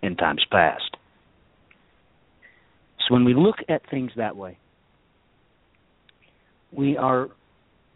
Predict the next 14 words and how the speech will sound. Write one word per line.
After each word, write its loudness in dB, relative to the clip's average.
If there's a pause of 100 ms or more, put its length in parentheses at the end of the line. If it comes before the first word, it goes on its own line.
(220)
literally 0
looking -4
at -8
a -4
micro -6 (1500)
scenario 2
here -2 (800)
of 2
what 2
could 0
happen 2
in -4
the -6
United -6